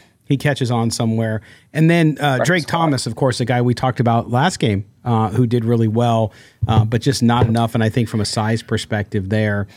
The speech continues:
Speaker 1: By the way, news out of Houston, Corey Littleton was cut today too as well. So, uh, man, I feel bad for that guy. He was such a dominated player in, with the Rams,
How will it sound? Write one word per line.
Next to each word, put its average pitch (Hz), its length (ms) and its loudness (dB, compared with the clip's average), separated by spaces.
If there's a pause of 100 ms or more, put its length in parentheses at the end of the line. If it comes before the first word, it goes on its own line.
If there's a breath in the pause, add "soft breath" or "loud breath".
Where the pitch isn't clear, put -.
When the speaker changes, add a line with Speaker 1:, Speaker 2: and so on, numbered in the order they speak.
(220 loud breath)
Speaker 1:
By 185 160 2
the 262 100 4
way, 208 200 4
news 175 400 4
out 147 200 -2
of 117 140 0
Houston, 170 540 0 (300)
Corey 180 220 2
Littleton 196 400 2
was 95 120 -2
cut - 280 -8
today 92 300 -6
too 101 340 -6
as 92 160 -4
well. 90 320 -8
So, 98 320 -2 (440 loud breath)
uh, 110 500 0
man, 113 500 0
I 110 160 -2
feel 170 160 2
bad 131 240 2
for 147 60 0
that 131 140 2
guy. 127 180 2
He 135 40 2
was 120 140 -2
such 170 220 0
a 139 60 2
dominated 139 600 2
player 151 560 2
in, 131 240 -2
with 135 180 2
the 135 80 0
Rams, 156 600 2